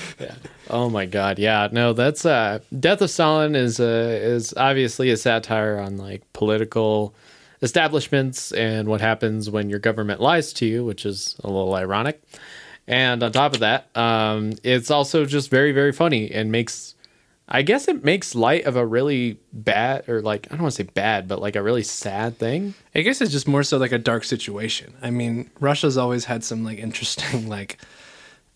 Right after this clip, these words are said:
Speaker 2: like, I don't know, like, oh, what's the word? Interesting, like,
Speaker 1: History?
Speaker 2: history with different countries, like, not so good, like, <laughs> relations with countries.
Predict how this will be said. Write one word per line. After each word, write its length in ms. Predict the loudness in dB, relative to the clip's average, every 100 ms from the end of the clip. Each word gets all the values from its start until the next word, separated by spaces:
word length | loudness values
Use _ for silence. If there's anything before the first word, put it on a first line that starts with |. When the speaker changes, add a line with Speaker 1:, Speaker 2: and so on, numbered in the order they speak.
| _ _ _ _ _ -20 _ _ _ _ _ -10
Speaker 2:
like, 340 | -8 -6 -10 -18 _ _ _
I 60 | -6
don't 140 | -4
know, 140 | -4 -4
like, 180 | -4 -8 _ _ _ _ _ _ -4
oh, 180 | -2
what's 200 | -2 -6 -8
the 80 |
word? 420 | -6 -4 -4 -6 -12 -6
Interesting, 560 | -6 -4 -6 -4 -2 -2
like, 320 | -4 -8 -16 _ _ _ _ _
Speaker 1:
History? 580 | -4 -2 -2 -2 -2 -4 -4
Speaker 2:
history 520 | -4 -2 -2 0 2
with 260 | 2 0 0
different 340 | -2 -2 -4
countries, 600 | -2 -2 -2 -2 -4 -6
like, 240 | -6 -6
not 240 | -4 -4 -4
so 160 | -4 -4
good, 400 | -2 -2 -2 -4
like, 180 | -6
<laughs> 0 |
relations 720 | -4 0 0 0 0 0 -2
with 160 | -4 -2
countries. 560 | 0 0 -2 -6 -8